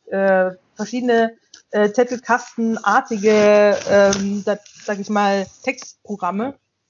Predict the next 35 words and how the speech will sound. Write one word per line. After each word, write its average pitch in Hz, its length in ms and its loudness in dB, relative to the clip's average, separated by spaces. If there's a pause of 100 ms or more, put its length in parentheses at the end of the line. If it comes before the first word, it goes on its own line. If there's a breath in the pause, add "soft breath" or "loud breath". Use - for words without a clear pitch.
(380)
bei 190 120 -4
denen 247 180 2
man 233 160 2
eben 214 160 0
auch 196 240 0
genau 208 240 -2
sowas 196 260 -2
machen 214 200 -8
kann. 160 300 -8
Also 165 240 -6
man 175 220 -6
schreibt - 240 -4
dann 202 100 -2
halt 180 120 -6
auch 226 120 -2
eine 214 120 -8
kleine 196 220 -4
Notiz 190 400 -10
und 202 140 -8
dann 185 140 -4
hat 190 140 -6
man 190 140 -4
das, 175 200 -10
verschlagwortet 254 680 -2
man 226 160 -4
das 233 100 -4
irgendwie 214 580 -2
und 190 200 -4
dann 190 180 0
wird 185 140 -8
das, - 220 -8
äh, 180 360 0
gespeichert. 165 540 -2
Und 165 100 -8
das, - 260 -8